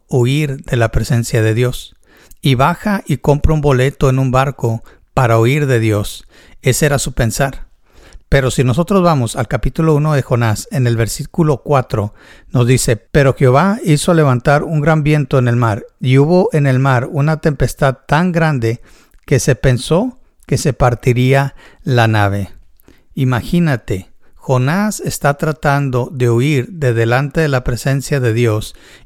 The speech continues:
y Dios simple y sencillamente utiliza el mar para pararlo. Si recuerdas, yo te decía que Dios es omnipresente. Y como decía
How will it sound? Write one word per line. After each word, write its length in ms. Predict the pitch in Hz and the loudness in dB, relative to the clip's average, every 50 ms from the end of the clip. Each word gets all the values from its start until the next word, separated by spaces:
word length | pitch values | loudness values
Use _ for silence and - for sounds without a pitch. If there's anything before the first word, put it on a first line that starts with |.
| - - | -8 -4
y 140 | 160 139 | -2 0
Dios 380 | 131 143 165 180 180 180 - - | 2 2 2 2 2 0 -4 -8
simple 720 | - - - - - - 175 180 202 202 202 - 214 202 | -10 -8 -6 -4 -2 0 2 2 2 0 0 -2 -2 -2
y 40 | 190 | -2
sencillamente 1160 | - - 190 147 131 - - 165 160 165 160 151 151 151 139 123 - - 113 110 117 - - - | -2 -2 -2 -2 -2 -2 -2 -2 0 0 0 0 0 0 -2 -2 -2 -2 -2 -2 -4 -6 -6 -6
utiliza 560 | 151 131 - - 131 131 139 139 - - 156 | -6 -6 -4 -2 -2 -2 -2 -2 -2 -2 0
el 100 | 131 123 | 0 0
mar 380 | 117 113 107 104 104 - - - - - _ - - - _ _ - - - | 0 0 0 -2 -2 -6 -10 -16 -20 -20 _ -20 -20 -20 _ _ -20 -8 -4
para 300 | - 139 131 123 107 - | -2 0 0 0 0 0
pararlo. 560 | 127 107 107 104 98 95 101 95 95 - - - _ _ - - - - _ | 2 2 2 2 2 0 -2 -6 -8 -10 -14 -20 _ _ -20 -20 -20 -20 _
Si 160 | - - - 127 | -10 -6 -4 -4
recuerdas, 720 | 117 120 - - 131 135 139 151 160 170 170 - - - _ _ _ _ _ - | -2 -2 0 0 0 2 2 0 -2 -2 -4 -6 -12 -18 _ _ _ _ _ -6
yo 160 | 170 143 131 | -4 -4 -2
te 80 | - 156 | 0 2
decía 460 | 139 127 - - - 135 131 139 131 | 2 2 0 0 -2 -2 -2 -2 -2
que 120 | - - | -2 -2
Dios 380 | 120 123 123 123 117 - - - - - | 0 0 0 0 0 -2 -6 -10 -8 -6
es 200 | 143 120 - - | -6 -4 -4 -4
omnipresente. 920 | 135 117 117 113 107 - - 113 - - 151 143 147 - - 120 - - - - - - - - - - - - - - - | -4 -2 -2 -4 -2 -2 -2 -2 -2 -2 -2 -2 -2 -4 -8 -10 -10 -12 -14 -16 -18 -20 -20 -20 -20 -20 -20 -20 -18 -10 -8
Y 80 | 156 | -6
como 240 | - - 143 131 131 | -4 -2 0 2 2
decía 500 | 123 113 - - 165 180 170 135 135 - | 0 0 0 -2 -2 -2 -2 -2 -4 -8